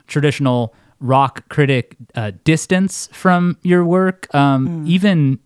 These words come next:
Speaker 1: even back then, like, your early stuff, it always felt so, um, personal, but not in a non-critical way, you know?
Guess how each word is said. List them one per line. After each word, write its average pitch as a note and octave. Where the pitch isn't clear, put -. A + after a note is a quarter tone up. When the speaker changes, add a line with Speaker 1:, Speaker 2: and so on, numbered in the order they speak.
Speaker 1:
even G3+
back C3
then, B2
like, A2
your A#2+
early C#3+
stuff, A2+
it C3
always E3+
felt C#3+
so, B2+
um, G#2
personal, A2+
but D3+
not E3
in D3+
a B2
non-critical B2+
way, G#2+
you A#2+
know? B2